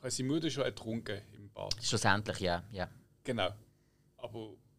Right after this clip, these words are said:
Speaker 1: also wieso und warum, weiss man ja nicht.
Speaker 2: Äh, sie,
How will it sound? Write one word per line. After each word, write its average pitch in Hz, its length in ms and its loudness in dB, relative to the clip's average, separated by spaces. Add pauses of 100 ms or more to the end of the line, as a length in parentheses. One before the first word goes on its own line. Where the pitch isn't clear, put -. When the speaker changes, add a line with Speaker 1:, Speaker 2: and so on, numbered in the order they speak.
(760)
Speaker 1:
also 107 280 -6
wieso 117 520 2
und 113 160 0
warum, 113 340 -2 (180)
weiss 135 240 4
man 143 80 0
ja 123 60 2
nicht. 104 260 -4 (240)
Speaker 2:
Äh, 113 260 12
sie, - 160 -2